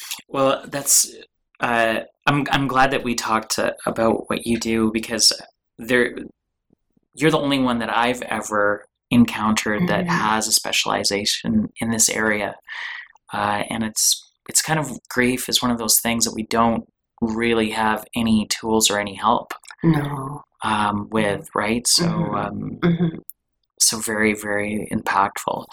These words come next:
Speaker 1: Um, well, let's, let's, let's maybe turn it to, um, you know, a lot of people move to Canmore and move to the Bow Valley because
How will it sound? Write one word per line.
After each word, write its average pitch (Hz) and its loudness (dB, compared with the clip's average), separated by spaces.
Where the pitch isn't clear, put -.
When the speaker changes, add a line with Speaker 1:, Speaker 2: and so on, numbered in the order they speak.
Speaker 1:
Um, 127 2
well, 165 4
let's, - 2
let's, - 0
let's 139 0
maybe 139 0
turn 131 -2
it 120 0
to, 117 0
um, 110 -2
you 131 0
know, 120 0
a 131 -2
lot 131 4
of 135 -2
people 131 -4
move 117 0
to 120 -4
Canmore 113 0
and 110 2
move 110 0
to - -4
the 117 0
Bow 110 0
Valley 110 0
because 113 -2